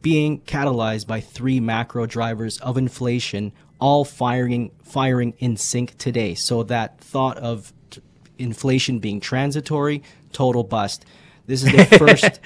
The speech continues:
Speaker 1: the, the first, uh, inflationary, um, uh, driver is demand pull. When demand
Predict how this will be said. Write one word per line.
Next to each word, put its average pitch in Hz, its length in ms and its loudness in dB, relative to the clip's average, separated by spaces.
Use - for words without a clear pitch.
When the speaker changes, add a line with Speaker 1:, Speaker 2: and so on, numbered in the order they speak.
Speaker 1:
the, 131 120 -4
the 131 80 -2
first, 165 440 -2
uh, 127 280 0
inflationary, 123 1120 -4
um, 107 480 -8
uh, 107 120 -8
driver 123 440 0
is 110 160 -6
demand 117 460 -4
pull. 117 340 -4
When 110 200 -6
demand 117 580 -4